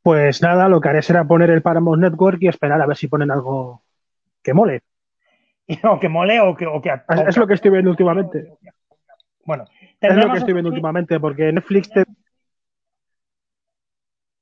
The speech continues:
Speaker 2: Netflix,
Speaker 1: A ver,
Speaker 2: Netflix.
Speaker 1: ¿hablo yo?
Speaker 2: Sí, sí, habla tú, es que hay un poco de retardo,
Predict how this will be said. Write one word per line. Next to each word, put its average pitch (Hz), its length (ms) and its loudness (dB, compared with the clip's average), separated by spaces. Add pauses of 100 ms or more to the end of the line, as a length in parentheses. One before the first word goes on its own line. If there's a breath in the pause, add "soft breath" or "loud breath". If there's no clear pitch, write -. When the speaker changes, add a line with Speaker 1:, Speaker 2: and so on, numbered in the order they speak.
(500)
Speaker 2:
Netflix, 240 420 -2
Speaker 1:
A 165 100 2
ver, 180 140 2
Speaker 2:
Netflix. 285 260 -8
Speaker 1:
¿hablo 226 160 0
yo? 233 240 0 (360 loud breath)
Speaker 2:
Sí, 262 180 -8
sí, 277 120 0
habla 269 240 0
tú, 233 120 -6
es 202 120 -4
que 262 80 -2
hay 262 80 -4
un 240 80 -6
poco 254 200 -4
de 247 100 0
retardo, 180 440 -4